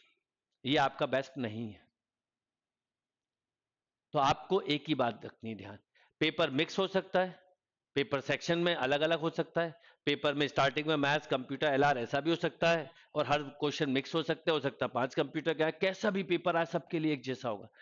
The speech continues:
ऑनलाइन पेपर है, बहुत सारे परम्यूटेशंस हो सकते हैं, कोई फर्क नहीं पड़ता। सारी चीजें स्टॉप थिंकिंग, मैंने बोला ना स्टॉप थिंकिंग कि क्या होगा, कैसा आएगा, टफ आएगा, ईजी आएगा, सर कल जैसा पेपर दिया था वैसे ही तो नहीं आएगा,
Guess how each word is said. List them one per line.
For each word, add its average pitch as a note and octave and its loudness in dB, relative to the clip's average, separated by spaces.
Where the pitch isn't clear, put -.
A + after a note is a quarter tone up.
ऑनलाइन F3 0
पेपर E3+ 2
है, D#3+ 0
बहुत D#3 2
सारे D#3+ 2
परम्यूटेशंस C#3 -2
हो B2 -2
सकते A2+ -8
हैं, G2 -18
कोई G#3 4
फर्क E3+ 2
नहीं E3 0
पड़ता। B2 -4
सारी G3 2
चीजें G3 0
स्टॉप - 0
थिंकिंग, A2+ -10
मैंने D3 0
बोला F#3 4
ना G#3 2
स्टॉप F3 0
थिंकिंग C#3 -4
कि G3 0
क्या F#3 2
होगा, E3+ 2
कैसा D#3 2
आएगा, D3 4
टफ D3+ 0
आएगा, C#3+ 4
ईजी D3 2
आएगा, C3+ 4
सर E3+ 0
कल D3+ 0
जैसा D3 2
पेपर D3 0
दिया D3 2
था D3+ 2
वैसे C3 0
ही D#3 0
तो D#3+ -2
नहीं D#3+ 0
आएगा, D3 2